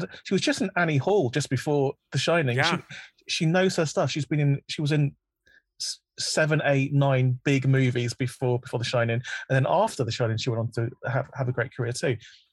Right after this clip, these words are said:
Speaker 1: She, she wasn't, uh, she wasn't her first rodeo. So, um, yeah, it's kind of distressing seeing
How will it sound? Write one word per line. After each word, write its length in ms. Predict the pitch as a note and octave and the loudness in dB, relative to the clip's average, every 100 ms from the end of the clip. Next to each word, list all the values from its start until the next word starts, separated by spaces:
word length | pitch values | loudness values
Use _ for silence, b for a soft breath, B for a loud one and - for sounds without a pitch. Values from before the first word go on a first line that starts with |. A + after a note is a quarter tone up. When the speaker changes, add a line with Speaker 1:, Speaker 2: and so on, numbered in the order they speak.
| _ _ _ _ _ - | _ _ _ _ _ -6
Speaker 1:
She, 540 | - F#3 E3+ E3+ D3 | 0 0 0 -2 -2
she 180 | C#3 D#3+ | 0 0
wasn't, 420 | E3+ F3 F#3 D3 | 2 0 2 2
uh, 440 | C#3 C#3 C3 - | 4 4 2 0
she 220 | D#3 - - | -6 -8 -2
wasn't 300 | D3 D#3 D3+ | -2 2 2
her 100 | C3+ | 2
first 280 | D3+ C3 C#3 | 2 0 2
rodeo. 420 | D3 B2+ A2 G#2 | 2 2 0 0
So, 260 | - B2 B2 B B B B - _ | 0 0 -2 B B B B -20 _
um, 420 | B2+ A#2+ A#2 A2+ - | 0 2 2 -2 -2
yeah, 240 | F3 A#3+ D3+ | 2 4 4
it's 200 | C3+ - | 2 0
kind 140 | F#3+ | 0
of 80 | D3 | 0
distressing 540 | C#3+ - E3 - B2 | -2 0 -2 0 -2
seeing 640 | A#2 C#3+ B2+ A#2+ A#2 A2+ | 0 0 2 2 0 -4